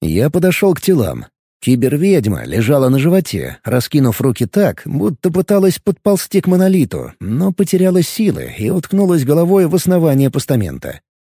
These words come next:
Броня на спине была пробита клинком со стороны человеческой печени. Длинный разрез шёл поперёк шеи, будто ей пытались голову отрубить, но промазали.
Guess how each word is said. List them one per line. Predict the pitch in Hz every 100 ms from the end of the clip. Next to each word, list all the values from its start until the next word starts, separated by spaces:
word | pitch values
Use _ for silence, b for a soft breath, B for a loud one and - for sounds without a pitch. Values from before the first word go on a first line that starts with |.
| _
Броня | 95 98 113 165 113
на | 120
спине | - 123 117 117
была | 135 185 160
пробита | 165 165 175 165
клинком | 156 151 143 - 208 127
со | -
стороны | 170 - 185 185 185
человеческой | 185 180 170 - 160 175
печени. | 135 98 71 69 64 - _ _ _ _ -
Длинный | 69 90 135 147 147 135
разрез | 131 113 151 180 139
шёл | - - 190 170
поперёк | 175 165 170 170
шеи, | - - 196 104 67 67 -
будто | 175 147 - 139
ей | 135 151 127
пытались | 147 143 139 120
голову | 120 208 160 113
отрубить, | 117 120 110 117 98 -
но | 247 175
промазали. | 185 170 95 76 60 62